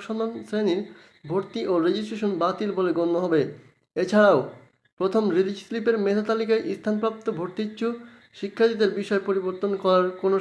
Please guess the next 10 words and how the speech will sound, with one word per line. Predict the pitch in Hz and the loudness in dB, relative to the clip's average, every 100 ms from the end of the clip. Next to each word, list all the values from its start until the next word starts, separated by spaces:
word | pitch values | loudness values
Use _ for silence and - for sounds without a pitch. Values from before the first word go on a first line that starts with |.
| - | -2
সুযোগ | 175 214 226 - - - _ - | -2 0 -2 -8 -18 -20 _ 0
থাকবে | 208 202 | 2 4
না। | 190 131 104 - - - _ _ _ - | 6 4 2 -10 -20 -20 _ _ _ 0
প্রথ-, | 196 196 - - | 0 0 -12 -6
প্রথম | - 214 226 208 | 0 4 4 6
রিলিজ | 214 214 220 | 4 2 -4
স্লিপে | 240 233 240 233 | -4 0 2 4
মেধা | 202 214 | 4 4
তালিকায় | 220 226 220 220 233 - - _ - _ - | 2 0 4 4 4 -2 -16 _ -20 _ -6
ইস-, | 170 - | -4 -4